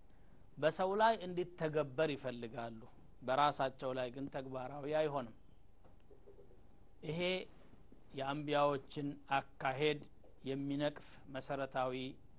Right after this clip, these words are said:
ልዩነት ነው። إن أريد إلا الإصلاح ما استطعت አሉና በሐዲስ ነብዩ ሰለላሁ ዐለይሂ ወሰለም ያሉት ነገር አለ። روى الإمام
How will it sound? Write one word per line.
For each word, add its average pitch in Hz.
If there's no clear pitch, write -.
ልዩነት 127
ነው። 139
إن 269
أريد 196
إلا 175
الإصلاح 156
ما 143
استطعت 151
አሉና 147
በሐዲስ 175
ነብዩ 170
ሰለላሁ 160
ዐለይሂ 147
ወሰለም 156
ያሉት 143
ነገር 143
አለ። 135
روى 165
الإمام 165